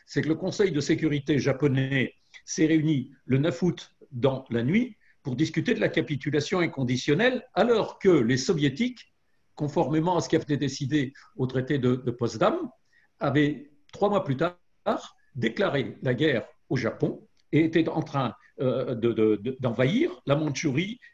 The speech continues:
et, euh, Sakhaline. Donc, la décision qui a été prise de capituler consistait à éviter aux Japonais d'être pris en étau entre les Soviétiques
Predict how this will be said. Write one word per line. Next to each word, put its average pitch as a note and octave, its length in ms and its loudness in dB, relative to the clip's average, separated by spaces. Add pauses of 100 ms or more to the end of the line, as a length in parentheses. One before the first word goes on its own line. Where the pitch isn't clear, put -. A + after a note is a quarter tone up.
(160)
et, F3+ 340 6
euh, C3 540 -2
Sakhaline. G#2 640 -2 (280)
Donc, F#3 340 2 (120)
la C#3 120 2
décision G#3 640 -2 (400)
qui - 80 0
a C#3+ 60 6
été C#3 320 0
prise G#3 400 -4
de B2 100 2
capituler C#3+ 800 -2 (920)
consistait - 680 -4
à D3+ 100 4
éviter A3+ 720 4 (540)
aux D#3+ 100 2
Japonais C#3+ 600 2
d'être - 680 -4
pris G#3+ 240 0
en D#3 120 2
étau F3+ 540 6 (320)
entre D#3 640 -4 (100)
les C#3+ 160 0
Soviétiques D#3 760 -2